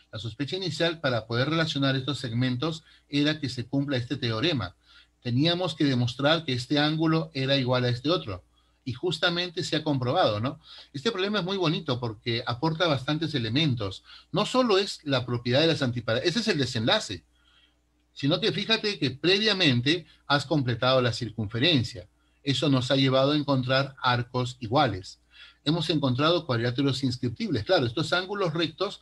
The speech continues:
nos hacen ver cuadriláteros inscriptibles. Por eso que el ángulo alfita choca y rebota. Igual este alfa, ¿no? Este alfa también choca y rebota y de esa manera, eh, se llega, pues, a la propiedad de las antiparalelas.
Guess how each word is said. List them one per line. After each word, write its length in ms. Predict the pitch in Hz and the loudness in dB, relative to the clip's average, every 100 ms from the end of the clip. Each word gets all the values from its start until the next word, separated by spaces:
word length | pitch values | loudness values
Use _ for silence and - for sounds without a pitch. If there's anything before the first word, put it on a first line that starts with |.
| - _ 120 | -20 _ -12
nos 160 | 113 | -6
hacen 260 | 131 165 143 | -4 0 0
ver 240 | 147 160 | 2 0
cuadriláteros 560 | 139 113 113 135 123 127 | -2 0 0 -2 -4 -4
inscriptibles. 580 | 110 120 107 208 117 - - _ | -8 -10 -8 -6 -6 -8 -16 _
Por 140 | 123 | -4
eso 260 | 131 135 165 | -2 -4 -6
que 100 | 143 | -4
el 100 | 117 | -2
ángulo 440 | 131 147 151 135 | -2 -2 -2 -2
alfita 800 | 135 110 101 147 123 139 151 - _ _ | -4 -6 -6 -8 -4 -2 -2 -4 _ _
choca 360 | - 127 127 143 | -6 -6 -2 -4
y 40 | |
rebota. 520 | 117 127 175 170 180 _ _ | -2 0 0 -2 -10 _ _
Igual 280 | 147 170 202 | -2 0 0
este 200 | 165 226 | -2 -2
alfa, 280 | 214 127 113 | -2 -2 -4
¿no? 160 | 143 | -4
Este 200 | 147 131 | -6 -2
alfa 180 | 185 196 | -2 -2
también 260 | 160 160 160 | -2 -4 -4
choca 280 | 185 190 202 | -6 -4 -4
y 60 | |
rebota 480 | 196 214 175 185 180 - - | -2 -4 0 -2 -2 -12 -14
y 220 | 170 196 165 | -10 -6 -4
de 100 | 135 | -2
esa 200 | 135 175 | -2 -2
manera, 540 | 180 175 160 170 160 _ _ - | -2 0 2 0 -2 _ _ -14
eh, 180 | 113 | -12
se 180 | 107 127 | -8 -4
llega, 300 | 135 147 143 | 0 0 0
pues, 280 | 139 143 - | 0 -2 -2
a 360 | 139 113 98 - | -2 0 -4 -6
la 220 | 117 113 | -6 -4
propiedad 480 | 120 123 120 120 156 | -4 -6 -2 0 0
de 80 | 127 | 0
las 200 | 107 - | -4 -4
antiparalelas. 920 | 131 127 127 120 104 95 82 90 - | -2 -2 -4 -4 -4 -6 -10 -18 -20